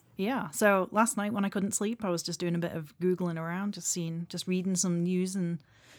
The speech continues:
what, reading some film stuff. And, uh, I came across an article about, uh, the new Batman film coming out about Robert Pattinson.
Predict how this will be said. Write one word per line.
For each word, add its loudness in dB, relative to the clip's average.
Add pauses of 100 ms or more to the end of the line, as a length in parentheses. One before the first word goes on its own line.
(260)
what, 2 (500)
reading 2
some 2
film 2
stuff. -2
And, 2
uh, 0
I -4
came 0
across 0
an 0
article -2
about, -2
uh, -4
the -2
new 2
Batman 0
film 0
coming 2
out -2
about -6
Robert 0
Pattinson. 2